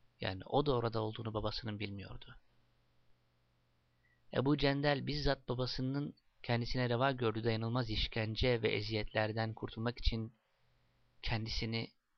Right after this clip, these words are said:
sevgilimiz Resulullah'ın ayakları dibine atmış, ona iltica etmişti. "Ya Resulallah,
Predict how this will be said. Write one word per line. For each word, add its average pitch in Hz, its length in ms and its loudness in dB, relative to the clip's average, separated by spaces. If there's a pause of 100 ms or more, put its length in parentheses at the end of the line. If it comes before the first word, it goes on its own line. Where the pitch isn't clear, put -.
(640)
sevgilimiz 117 760 2
Resulullah'ın 110 640 0
ayakları 107 460 -2
dibine 107 240 -2
atmış, - 520 -4 (680)
ona 104 200 -2
iltica 104 380 -6
etmişti. - 460 -8 (800)
"Ya 104 200 -2
Resulallah, 104 580 -8